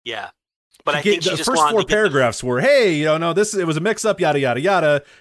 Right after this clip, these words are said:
Speaker 2: The last two were, "Yeah, but this should never fucking happened."
Speaker 1: Yeah.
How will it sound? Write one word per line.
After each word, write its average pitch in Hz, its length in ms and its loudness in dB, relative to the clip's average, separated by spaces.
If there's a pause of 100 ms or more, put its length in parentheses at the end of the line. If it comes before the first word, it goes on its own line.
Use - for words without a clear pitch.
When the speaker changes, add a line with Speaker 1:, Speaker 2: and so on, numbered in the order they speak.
(120)
Speaker 2:
The 147 80 -2
last 139 260 0
two 147 180 0
were, 107 440 -2 (180)
"Yeah, 139 180 0
but 104 100 -4
this 120 120 -2
should - 160 -4
never 90 240 -6
fucking 87 260 -6
happened." 80 400 -12 (1200)
Speaker 1:
Yeah. 123 280 -4